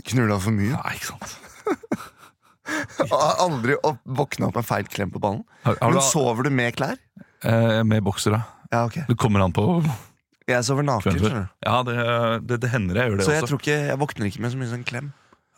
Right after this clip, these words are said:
Speaker 2: Nei, altså, det, det er ikke klærne, det, det, det, det skjer en sjelden gang, eh,
Speaker 1: Mm.
Speaker 2: men det har skjedd, eh, opp til flere ganger.
Speaker 1: Mhm.
Speaker 2: Eh, jeg har vært i lege med det, de sier at det ikke er noe farlig, tror jeg. Altså,
Speaker 1: Ja.
Speaker 2: jeg, jeg, det, jeg bare stoler på det. Men, eh,
Speaker 1: Ja.
Speaker 2: det har uansett pågått i kanskje tjue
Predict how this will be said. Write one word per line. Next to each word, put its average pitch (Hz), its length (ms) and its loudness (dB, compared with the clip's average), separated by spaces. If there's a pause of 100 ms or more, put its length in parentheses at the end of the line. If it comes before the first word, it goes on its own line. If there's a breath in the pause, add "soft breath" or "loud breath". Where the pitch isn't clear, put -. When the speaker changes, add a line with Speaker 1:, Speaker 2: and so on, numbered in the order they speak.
(240)
Speaker 2:
Nei, - 200 -4
altså, 127 240 2
det, 127 220 2
det 120 80 -2
er - 80 -10
ikke - 180 -8
klærne, 104 320 2
det, 123 160 2
det, 120 160 -2
det, 131 380 -2
det 131 100 0
skjer 117 320 2
en 135 80 0
sjelden 110 300 2
gang, 139 240 0
eh, 135 180 0 (160)
Speaker 1:
Mm. 123 80 2
Speaker 2:
men 123 180 2 (140)
det 123 100 2
har 131 140 0
skjedd, 117 480 -2
eh, 113 480 2
opp - 80 -4
til 107 160 0
flere 127 240 2
ganger. 117 320 2 (140)
Speaker 1:
Mhm. 123 280 0 (220)
Speaker 2:
Eh, 110 340 2 (460)
jeg 113 60 2
har 107 100 2
vært 104 220 0
i - 20 4
lege 92 240 2
med 98 80 4
det, 131 160 2
de 113 80 2
sier 101 220 0
at 90 100 -4
det 117 320 -2
ikke - 160 -6
er - 80 -8
noe - 80 -8
farlig, - 300 -4
tror - 160 -2
jeg. - 60 -10 (100)
Altså, 110 160 -2
Speaker 1:
Ja. 113 80 2
Speaker 2:
jeg, 92 100 0
jeg, 92 220 0
det, 120 160 0
jeg 117 100 0
bare 104 160 2
stoler 90 220 0
på - 100 -4
det. 92 140 -6
Men, 127 180 0
eh, 127 140 0
Speaker 1:
Ja. - 20 -2
Speaker 2:
det 139 140 0
har 151 100 2
uansett 131 260 0
pågått 117 460 0
i 117 160 4
kanskje 113 320 -2
tjue 95 320 0